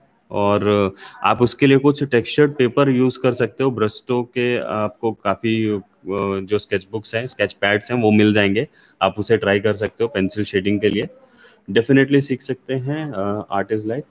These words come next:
डेमोज में तो no issue। यस, thank you, Art is Life। Pooja Agarwal is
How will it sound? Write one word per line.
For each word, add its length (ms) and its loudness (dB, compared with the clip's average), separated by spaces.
डेमोज 580 4
में 280 4
तो 500 2
no 160 2
issue। 440 0
यस, 600 -2
thank 240 -2
you, 120 2
Art 320 -8
is 140 -6
Life। 260 -2
Pooja 240 4
Agarwal 360 4
is 80 -2